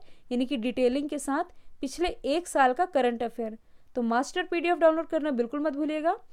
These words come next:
तो दोस्तों, I hope ये वीडियो आप लोगों को पसंद आया है। पसंद आया तो अपने स्टडी रिलेटेड ग्रुप में शेयर जरूर करिएगा और ऑनलाइन स्टडी पॉइंट को लाइक, शेयर, सब्सक्राइब करना बिल्कुल मत भूलिएगा। आज के लिए इतना ही दोस्तों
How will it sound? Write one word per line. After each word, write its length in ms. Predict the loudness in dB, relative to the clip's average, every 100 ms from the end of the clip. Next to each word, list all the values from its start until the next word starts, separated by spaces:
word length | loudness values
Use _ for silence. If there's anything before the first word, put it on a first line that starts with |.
| -20 -20 -8
तो 60 | 0
दोस्तों, 280 | 0 4 4
I 120 | 4
hope 280 | 2 2 2
ये 60 |
वीडियो 240 | 0 2 2
आप 120 | 2
लोगों 140 | -2
को 40 | 0
पसंद 340 | -2 0 4
आया 180 | 4 4
है। 200 | 0 -6 -10 -20 -6
पसंद 300 | -4 0 4
आया 160 | 6 6
तो 100 | 4
अपने 180 | -4 -4
स्टडी 300 | 0 2 2
रिलेटेड 380 | 2 0 -2 -6
ग्रुप 180 | -6 -4
में 80 | -6
शेयर 280 | 4 4
जरूर 240 | 6 2 0
करिएगा 480 | -4 -4 -4 -4 -8 -12 -20 0
और 180 | 4 6
ऑनलाइन 300 | 6 4 0
स्टडी 260 | -2 -2 0
पॉइंट 220 | -2 0
को 80 | 2
लाइक, 280 | 4 2
शेयर, 220 | 0 0 0
सब्सक्राइब 400 | -2 -4 -4 -2
करना 240 | -2 -2
बिल्कुल 340 | -2 -2 -4
मत 120 | -6 -8
भूलिएगा। 400 | -8 -6 -8 -12 -18 -20 -10
आज 220 | -4 -4 -2
के 80 |
लिए 100 | -4
इतना 240 | -4 -4 -2
ही 80 | -2
दोस्तों 300 | -2 -4